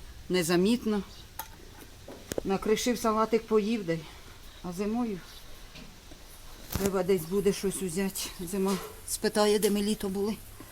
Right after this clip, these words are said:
От так, люди добрі. Закривайте, не бійтеся.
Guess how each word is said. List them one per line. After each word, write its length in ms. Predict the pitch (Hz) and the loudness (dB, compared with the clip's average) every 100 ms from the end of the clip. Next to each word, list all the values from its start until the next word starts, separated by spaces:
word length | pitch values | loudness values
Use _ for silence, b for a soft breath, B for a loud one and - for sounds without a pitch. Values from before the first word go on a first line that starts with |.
| B B B B B - - - - - - - | B B B B B -14 -14 -14 -14 -14 -6 -2
От 160 | 262 - | -2 0
так, 220 | 202 - | -2 0
люди 260 | 202 185 202 | -2 -2 -2
добрі. 380 | 202 190 190 190 - | -2 -4 -6 -8 -6
Закривайте, 760 | 196 214 196 196 262 277 269 | -4 -2 0 2 2 0 -2
не 140 | 220 190 | -2 0
бійтеся. 580 | 180 277 269 269 - | 2 2 2 -2 -2